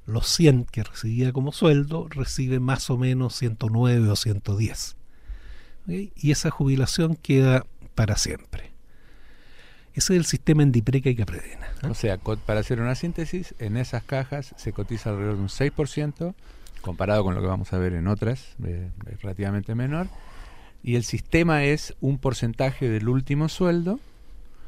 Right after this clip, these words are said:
Speaker 2: que depende del número de años que se ha trabajado, aumenta,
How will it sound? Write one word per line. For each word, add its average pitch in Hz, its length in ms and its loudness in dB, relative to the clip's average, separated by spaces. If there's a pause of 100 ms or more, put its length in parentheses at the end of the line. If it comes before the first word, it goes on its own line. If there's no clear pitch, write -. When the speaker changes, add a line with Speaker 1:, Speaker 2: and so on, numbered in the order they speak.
(220)
Speaker 2:
que 98 140 2
depende 107 340 2
del 92 240 0
número 107 320 2
de 98 140 4
años 107 240 4
que 95 80 -4
se - 120 -2
ha 101 40 2
trabajado, 156 640 0 (260)
aumenta, 107 680 0